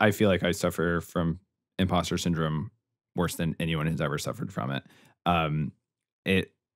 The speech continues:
every day I feel like I have faked it till I made it,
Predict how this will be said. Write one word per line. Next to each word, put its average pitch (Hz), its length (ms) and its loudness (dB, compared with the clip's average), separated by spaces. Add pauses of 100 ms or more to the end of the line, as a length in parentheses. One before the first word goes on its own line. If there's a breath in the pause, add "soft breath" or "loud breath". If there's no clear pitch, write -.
(600)
every 104 320 6
day 82 240 4
I 76 120 2
feel 78 160 -2
like 76 160 -2
I 78 140 2
have 80 200 -2
faked - 400 -2
it 78 240 -2 (460)
till 101 140 2
I 85 100 4
made 87 280 2
it, 78 200 -2